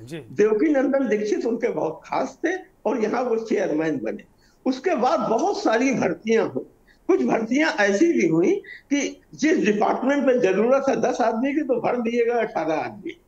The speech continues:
Speaker 1: जी।
Speaker 2: तो धीरे धीरे क्या होने लगा, जब सरकारी नौकरी हो गई, अब नौकरी जानी तो है नहीं,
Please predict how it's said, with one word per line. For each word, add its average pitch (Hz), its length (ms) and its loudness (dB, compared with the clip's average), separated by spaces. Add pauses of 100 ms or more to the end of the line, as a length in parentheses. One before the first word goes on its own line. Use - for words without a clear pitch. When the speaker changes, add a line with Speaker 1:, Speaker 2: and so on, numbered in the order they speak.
Speaker 1:
जी। 196 180 -6
Speaker 2:
तो 165 500 -4
धीरे 294 420 0
धीरे 285 240 4
क्या 254 220 2
होने 190 340 2
लगा, 180 480 0 (240)
जब 285 300 0
सरकारी 226 540 0
नौकरी 233 400 2
हो 247 240 4
गई, 233 200 2 (220)
अब 180 120 0
नौकरी 196 400 2
जानी 185 320 0
तो 240 120 0
है 269 180 0
नहीं, 247 300 -2